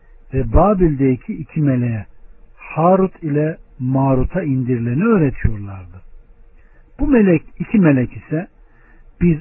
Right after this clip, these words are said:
ancak imtihan için gönderildik. Sakın küfretme." demedikçe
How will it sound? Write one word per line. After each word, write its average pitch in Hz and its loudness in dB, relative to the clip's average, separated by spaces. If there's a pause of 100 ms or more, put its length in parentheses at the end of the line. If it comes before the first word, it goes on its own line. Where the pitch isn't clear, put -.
ancak 147 -2 (220)
imtihan 139 0
için 151 -2
gönderildik. 104 -8 (760)
Sakın 277 -2
küfretme." - 2
demedikçe 147 -2